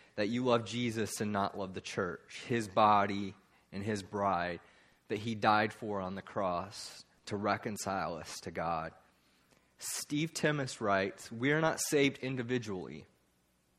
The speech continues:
and then choose to join the church as if we were some club or support group. Christ died for his people,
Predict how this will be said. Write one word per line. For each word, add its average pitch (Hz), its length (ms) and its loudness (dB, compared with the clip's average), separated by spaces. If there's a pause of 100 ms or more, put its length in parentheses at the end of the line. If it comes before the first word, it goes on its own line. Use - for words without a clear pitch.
(380)
and 117 160 0
then 123 160 2
choose 127 440 0
to 104 100 -6
join 104 320 -2
the 107 80 -4
church 98 480 0
as 107 160 -2
if 110 200 0
we 113 200 -4 (720)
were 110 280 4
some 107 320 -2
club 104 560 2
or 92 80 -2
support - 540 -2
group. 85 300 -8 (280)
Christ 156 520 6
died 131 340 8
for 131 100 -2
his 120 160 -4
people, 104 600 -6